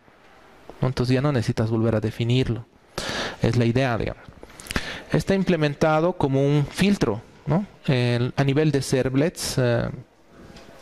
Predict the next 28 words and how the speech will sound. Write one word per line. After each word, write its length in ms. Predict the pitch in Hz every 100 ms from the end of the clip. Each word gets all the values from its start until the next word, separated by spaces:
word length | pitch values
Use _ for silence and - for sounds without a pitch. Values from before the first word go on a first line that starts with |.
| - - - -
en 160 | 123 117
realidad, 500 | 120 117 120 123 123
eh, 640 | 120 117 113 117 113 110
se 120 | 110 -
puede 280 | - 147
definir 360 | 117 - 127 123
filtros 680 | - 127 117 - 160 196 - - - - - - - - - -
que 440 | - 143 143 139 139
son, 460 | - 165 175 170 -
eh, 440 | 160 139 135 107 92
una 220 | 175 175
etapa 560 | 170 175 - 147 160
antes, 400 | 196 202 185 110
digamos, 400 | 110 107 107 113
de 100 | 117
que 160 | 107 120
tú 360 | - 147 135 139
puedas 340 | 127 123 120
manejar 460 | 120 110 110 123 120
el 160 | 107
response, 560 | 110 107 - 131 101 -
¿no? 180 | 135 160
O 40 |
sea, 460 | - 127 123 120 117
ah, 340 | 139 127 120 120 120 -
llega 220 | 139 143
el 60 | 127
request, 500 | 127 - 185 220 -